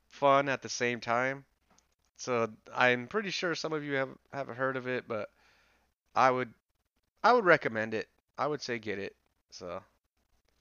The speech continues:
all right, well, that's it for Fuck It Friday. There ain't much else going on except for a beer or five.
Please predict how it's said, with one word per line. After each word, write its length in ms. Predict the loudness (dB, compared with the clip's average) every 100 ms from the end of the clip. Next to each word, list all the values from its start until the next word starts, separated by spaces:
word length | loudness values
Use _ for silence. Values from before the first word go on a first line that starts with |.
| _
all 140 | 4 8
right, 240 | 8 6
well, 120 | 2
that's 260 | 2 2 2
it 160 | -6 -6
for 380 | -8 -8 -8 -14 _ _
Fuck 300 | -4 -4 -4
It 120 | -10
Friday. 540 | -6 0 0 0 -2 -4 _ _ _ _
There 80 | -6
ain't 120 | -4
much 220 | -2 -2 0
else 220 | -2 -2
going 280 | -2 -2 0
on 200 | -2 -2
except 340 | -6 -6 -6
for 140 | -4
a 60 | -4
beer 440 | -4 -4 -2 -4 -6 _ _ _ _ _ _ _
or 180 | -4 -2
five. 500 | 2 2 2 -2